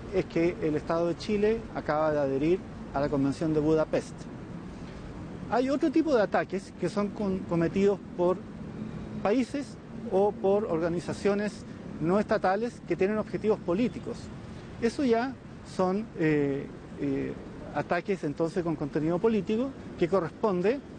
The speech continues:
a lo que se denomina un problema de ciberseguridad en términos más amplios. Para eso también Chile, junto con otros países, están elaborando normas internacionales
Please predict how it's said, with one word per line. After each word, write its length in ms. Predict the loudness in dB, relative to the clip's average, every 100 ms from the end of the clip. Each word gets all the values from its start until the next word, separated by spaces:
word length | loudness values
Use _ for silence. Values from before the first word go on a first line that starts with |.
| -14 -6
a 200 | 0 2
lo 120 | 2 0
que 80 |
se 120 | 0 0
denomina 520 | 2 2 2 2 2
un 120 | 2
problema 400 | 2 2 2 0
de 100 | -2
ciberseguridad 880 | 0 -2 0 0 0 2 2 2 -2 -6 -14 -12 -6
en 100 | -2
términos 320 | 0 0 0
más 200 | -2 -2 0
amplios. 380 | 0 -4 -10 -14 -16 -16 -16 -16 -4
Para 240 | 0 4 2
eso 180 | 2
también 480 | 0 2 4 2 0 -6 -14 -14 -14 -14 -6
Chile, 420 | 0 2 4 2 2
junto 260 | 0 0 0
con 140 | 0
otros 180 | -2 0
países, 400 | 2 2 0 -6
están 240 | -2 0
elaborando 640 | 2 2 2 2 2 0 -2 -6 -12 -10 0
normas 540 | 2 4 2 0 -4
internacionales 760 | -6 -4 -6 -4 -2 0 0